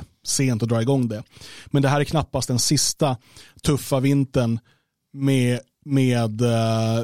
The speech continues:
superhöga elräkningar, inflationen och så vidare. Eh, och vi vet att väldigt många är oroliga för den här vintern och därför förstår vi att det kan vara svårt att, eh, hjälpa till nu.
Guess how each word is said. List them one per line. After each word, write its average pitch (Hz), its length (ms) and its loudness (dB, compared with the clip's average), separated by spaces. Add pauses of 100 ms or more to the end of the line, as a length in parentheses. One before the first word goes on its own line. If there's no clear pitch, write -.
(160)
superhöga 123 800 0
elräkningar, 123 760 2
inflationen 120 680 0
och 110 80 -2
så 123 80 -2
vidare. 120 440 -2 (220)
Eh, 120 280 0
och 123 460 0 (480)
vi 135 120 0
vet 156 420 2
att 127 80 -4
väldigt 131 280 0
många 135 380 0
är 131 120 0
oroliga 131 420 2
för 127 140 -4
den 123 80 0
här 156 200 2
vintern 120 360 -2
och 117 60 0
därför 127 360 0
förstår 120 380 -2
vi 117 100 -2
att 113 120 -6
det 113 80 -10
kan 117 120 -4
vara 113 80 -2
svårt 131 460 0
att, - 340 -6
eh, 107 240 0 (640)
hjälpa 123 280 -2
till 135 300 2
nu. 147 300 2